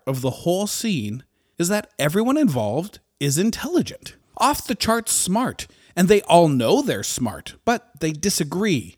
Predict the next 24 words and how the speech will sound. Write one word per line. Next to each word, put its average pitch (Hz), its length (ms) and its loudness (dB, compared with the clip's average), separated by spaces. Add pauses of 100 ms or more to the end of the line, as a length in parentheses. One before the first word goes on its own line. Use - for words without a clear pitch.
(140)
and 143 160 -2
that 165 200 -4
makes 147 280 -4
for 170 120 -8
some 175 180 -4
incredibly 127 580 -6
fun 101 480 -10
interactions. 147 920 -8 (240)
You 170 80 -4
see, 226 140 0
the 208 100 2
first 294 340 -2
speechwriter 156 540 -4 (320)
works 339 300 0
for 359 180 -4
nasa. 370 640 -6 (320)
The 165 80 -2
second 240 360 -2
speechwriter 123 640 -4 (100)
works 143 320 -2
for 185 200 0
the 160 80 2
White 151 360 -6
House. - 440 -14